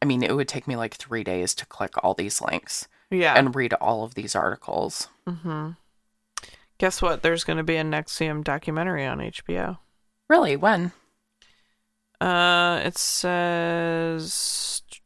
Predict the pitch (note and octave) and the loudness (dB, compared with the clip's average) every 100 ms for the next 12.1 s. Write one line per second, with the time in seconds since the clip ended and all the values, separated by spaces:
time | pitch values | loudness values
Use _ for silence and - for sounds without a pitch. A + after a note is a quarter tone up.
0 | _ _ - - - - - - _ - | _ _ -20 -20 -20 -20 -20 -20 _ -2
1 | F#3 F3+ E3+ - F3 F3+ E3+ D#3+ - E3 | 0 2 0 -2 -2 0 0 -2 -4 -4
2 | - G#3 G3+ G3+ G3 F#3+ F#3+ F#3 F#3 E3 | 2 4 4 4 4 2 0 -2 -2 -2
3 | E3 - D3 C3 - - - - - F#2 | -4 -2 -2 -2 -6 -6 -4 -4 -4 -6
4 | F#2+ C2+ G2 - - - A1 - - - | -6 -6 -10 -12 -10 -6 -6 -8 -12 -14
5 | - - - F#3+ - _ _ _ _ _ | -12 -12 -12 -16 -20 _ _ _ _ _
6 | _ _ _ _ - - - - - - | _ _ _ _ -8 -6 -6 -10 -20 -20
7 | _ _ _ - - D3+ E3+ - F#3 F3 | _ _ _ -8 -4 -2 -4 2 4 4
8 | D3 F3 - - _ _ - - - - | 2 -2 -8 -20 _ _ -20 -8 6 8
9 | G3 F3+ F#3+ - - - _ _ _ _ | 8 8 6 4 0 -2 _ _ _ _
10 | - - G3 F#3 F#3 - - - - - | -6 0 0 4 4 2 0 -2 -2 -2
11 | - - _ _ _ _ _ - - - | -6 -10 _ _ _ _ _ -2 2 6
12 | F#3 | 6